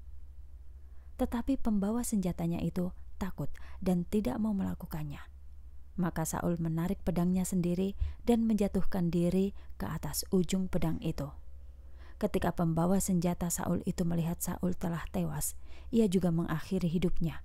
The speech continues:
dengan menjatuhkan diri ke atas ujung pedangnya. Demikianlah, pada hari itu, Saul tewas bersama pembawa senjatanya, ketiga putranya, dan semua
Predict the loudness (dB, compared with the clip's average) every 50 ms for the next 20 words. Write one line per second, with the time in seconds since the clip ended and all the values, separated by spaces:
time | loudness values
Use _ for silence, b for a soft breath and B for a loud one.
0 | B B B B B 2 2 4 4 4 4 4 2 0 2 8 10 10 10 10
1 | 6 2 2 0 -2 -2 -4 -6 -6 B B B B B B -4 -4 -4 -4 -4
2 | -4 -6 -4 0 2 2 2 2 2 0 0 2 0 2 2 2 2 0 -2 -4
3 | -6 -8 -8 -8 -8 -10 -12 -14 -14 -14 -16 -16 -16 -16 -18 -16 -16 -14 -14 -14
4 | -14 -10 -4 2 4 6 6 6 4 2 0 -2 -2 -2 -4 -4 -6 -8 -10 -12
5 | -14 -14 -14 -14 -6 -4 0 0 0 0 0 0 0 0 0 -2 -2 -2 -4 -8
6 | -8 -8 -10 -10 -10 -10 -6 -6 -4 -4 -2 -2 -2 -2 -2 -2 -4 -4 -4 -4
7 | -6 -6 -6 -6 -6 B B B B B B B B 4 6 6 6 4 2 0
8 | 2 2 2 2 4 2 2 2 2 2 4 8 8 8 8 8 4 4 2 2
9 | 0 0 0 0 -2 -2 -4 -6 -8 -10 b b b b b b b -6 -2 0
10 | 0 2 2 2 0 0 -2 -2 -2 -2 -2 -2 -2 -4 -4 -6 -8 b b b
11 | b b b b 2 4 4 4 4 2 2 0 2 0 2 0 0 0 -2 -6
12 | -10